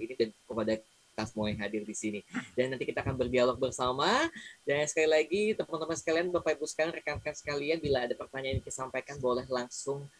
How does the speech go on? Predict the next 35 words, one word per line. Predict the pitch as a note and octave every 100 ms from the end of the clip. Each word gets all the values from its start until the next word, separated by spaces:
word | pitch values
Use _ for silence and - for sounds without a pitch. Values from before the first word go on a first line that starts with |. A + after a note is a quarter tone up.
| _ A#2+
ditunjukkan | A#2+ A#2+ B2 - C#3+ C#3
kepada | A#2+ A2+
siapa | - A#2+ B2+ A#2+
pertanyaannya, | C3 C3 C3 A2 B2+ C#3+ D3+
nanti | C3+ D3+ C#3+ - _
bisa | - B2 C3
Anda | C3+
ketik | D3+ - - -
di | F3 G#3 -
kolom | C3 B2 A#2+ A2+ F#2
chat. | A2 F2 - - - - - D3+
Baik, | A#3+ C4 - -
untuk | E3+ F3 - G#3+ A3 A3 G#3+ F3+
narasumber | F#3 F#3+ F#3+ F3+
kita, | F#3+ G#3 G#3
terima | F#3 F3+
kasih | F3+ F3+ G3+
Bu | F#3 F3+
Dirjen | E3+ E3 F3+ F#3+
yang | F3 E3
telah | E3 D#3 D3+
memberikan | D3 C#3 D3+ C#3 C#3+
informasinya | D#3+ D3 D3+ - D#3 D#3
kepada | - C3+
kita. | C3+ C3+ C#3 F3+ B3+ - - - -
Untuk | D3+ D#3 -
narasumber | - D3 D3 D#3+ -
kita | - D#3 D#3
yang |
berikutnya, | C#3+ - D#3 E3+ F#3 F3
yang | D3
bersama | - - D3+ D#3 E3
kita | E3 E3 D3
di | D3
sini, | C#3+ D#3 D#3 F3+